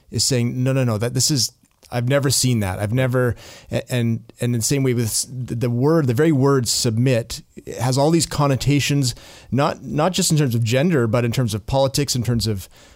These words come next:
uh, between different socioeconomic groups, right? So it, it's so, it's such a word laden with all these that it's so hard.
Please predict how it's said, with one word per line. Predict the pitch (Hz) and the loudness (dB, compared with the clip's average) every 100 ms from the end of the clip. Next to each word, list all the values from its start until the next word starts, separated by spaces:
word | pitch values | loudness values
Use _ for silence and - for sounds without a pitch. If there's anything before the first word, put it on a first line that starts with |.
| _ | _
uh, | 101 101 98 | -4 -2 -2
between | 110 123 113 | -4 -2 -2
different | 110 113 | -2 -2
socioeconomic | - 123 131 123 123 - 127 131 123 104 | 0 0 0 0 -2 -6 -4 0 0 -2
groups, | 110 147 151 143 | 0 0 0 0
right? | 135 | 0
So | - 127 | 2 0
it, | 127 - _ | 0 -8 _
it's | 139 - | -6 -2
so, | - 147 156 | 2 4 4
it's | 156 - | 2 0
such | - 147 | -2 0
a | 131 117 - - - - | 0 0 -4 -10 -16 -8
word | 127 135 139 123 | 0 2 2 2
laden | 131 151 165 156 131 | 2 4 4 4 2
with | 120 | 2
all | 131 135 | 2 2
these | 131 117 | 2 0
that | 123 113 | -2 -2
it's | - | -2
so | 143 135 | -2 0
hard. | 107 131 120 113 | 2 2 2 0